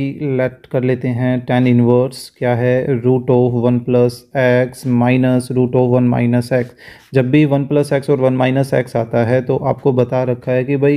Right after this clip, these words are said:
ऐसी सिचुएशन में x को cos theta की फॉर्म में लेट कर लेना ज़्यादा बेटर रहता है, है ना। तो हम वही काम करने वाले हैं, put x is equal to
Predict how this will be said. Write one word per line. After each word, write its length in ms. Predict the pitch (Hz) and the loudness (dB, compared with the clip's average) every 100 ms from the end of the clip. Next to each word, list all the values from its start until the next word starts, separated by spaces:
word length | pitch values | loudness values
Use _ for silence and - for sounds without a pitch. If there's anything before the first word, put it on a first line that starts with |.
| 143 | 0
ऐसी 200 | 123 135 | -2 -2
सिचुएशन 500 | 127 123 123 120 123 | -4 -2 0 0 0
में 340 | 120 123 151 160 - - - | 2 2 2 -2 -14 -14 -2
x 220 | 127 123 - - | -2 -2 -6 0
को 80 | 143 160 156 _ | 2 0 -6 _
cos 260 | 135 139 139 - | 2 2 0 -2
theta 340 | 143 139 135 | -2 2 0
की 80 | 131 | 0
फॉर्म 300 | 135 123 117 | -4 -2 0
में 160 | 117 123 | 2 2
लेट 280 | 120 123 - | 2 0 -2
कर 140 | 120 | -4
लेना 260 | 117 117 135 | -4 -4 -2
ज़्यादा 240 | 123 123 | 0 0
बेटर 340 | 120 113 123 120 | 0 0 0 -2
रहता 280 | 117 - - | -4 -6 -12
है, 100 | 120 _ 135 | -14 _ -4
है 60 | |
ना। 100 | 156 - - - - | -4 -4 -12 -14 -2
तो 80 | 123 | 0
हम 180 | 127 120 | 2 2
वही 180 | 120 | 2
काम 220 | 131 131 127 | 0 -2 0
करने 220 | 120 123 | 0 2
वाले 240 | 123 117 | 0 0
हैं, 240 | 120 139 131 | -2 -4 0
put 220 | 147 - 135 | -2 -2 -4
x 240 | 127 - | -4 -4
is 140 | 131 127 | -4 -2
equal 220 | 127 120 113 | 0 0 0
to 120 | 135 | -2